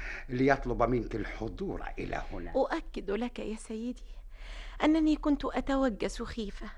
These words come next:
Speaker 2: فقد، آه، فكرت في وضعي وخشيت أن طابع مهنتي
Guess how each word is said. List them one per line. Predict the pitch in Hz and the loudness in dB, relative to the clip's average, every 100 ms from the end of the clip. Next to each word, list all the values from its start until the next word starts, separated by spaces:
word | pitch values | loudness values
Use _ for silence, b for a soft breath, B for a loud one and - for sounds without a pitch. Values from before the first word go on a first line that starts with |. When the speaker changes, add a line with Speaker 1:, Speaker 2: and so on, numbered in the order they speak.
| - | -4
Speaker 2:
فقد، | 339 339 359 359 - | -2 0 0 -2 2
آه، | 254 269 254 - 302 | 2 4 0 0 -2
فكرت | - 339 - 349 254 - | 0 0 2 0 2 0
في | 214 - - | -2 0 2
وضعي | 208 190 233 320 - B B B B | 2 2 0 -2 -8 B B B B
وخشيت | 311 - 339 - 330 240 | 6 6 4 2 4 6
أن | - 220 | 6 6
طابع | 226 277 226 170 165 | 4 6 6 10 8
مهنتي | 185 220 233 226 208 | 8 4 4 2 0